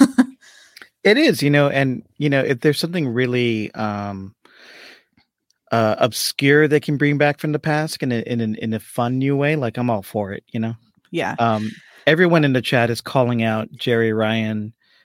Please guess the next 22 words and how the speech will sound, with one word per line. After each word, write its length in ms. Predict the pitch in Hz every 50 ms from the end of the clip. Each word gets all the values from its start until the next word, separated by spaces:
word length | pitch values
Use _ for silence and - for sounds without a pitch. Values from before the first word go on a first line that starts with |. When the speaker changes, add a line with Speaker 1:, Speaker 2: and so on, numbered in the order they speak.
| - -
Speaker 2:
Oh, 100 | - 175 151
yeah. 100 | 117 113 113
Speaker 1:
as 180 | 113 101 -
the 180 | 123 120 113 117
M 140 | 120 117 107
V 160 | 123 120 113
P 540 | - - - 120 120 117 117 117 113 - -
and 420 | - 113 113 113 110 110 107 107 - -
Allison 440 | 120 120 120 113 - - 120 110
Pill 520 | 110 - 123 117 113 110 107 107 107 117 - _ _ _ -
as 200 | - 117 107 104
an 120 | 117 113
M 140 | 110 107 107
V 160 | 95 113 110
P. 400 | - - - 113 107 104 107 110 _ _ _ _ _ - - - _ _ _ _ _ _ _ _ _ _ -
I, 240 | 135 151 160 160 - - - - _ _ _ _
what 180 | 135 139 160 170
was 220 | 180 190 - -
it, 80 | 214 -
like, 220 | 139 123 110 - _ _ _
seven 540 | - - - - 151 156 151 160 156 151 151
shot 420 | - - - 143 139 143 139 -